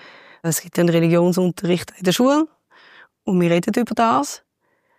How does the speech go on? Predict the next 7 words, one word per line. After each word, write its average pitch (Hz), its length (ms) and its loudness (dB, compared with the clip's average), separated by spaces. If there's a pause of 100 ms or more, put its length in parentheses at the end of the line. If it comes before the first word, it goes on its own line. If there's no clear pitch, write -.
(500)
Und 190 180 0
ich - 80 -8
glaube, 185 280 -2
am 185 100 0
Schluss - 540 -2
muss 190 300 -2
jedes 196 460 0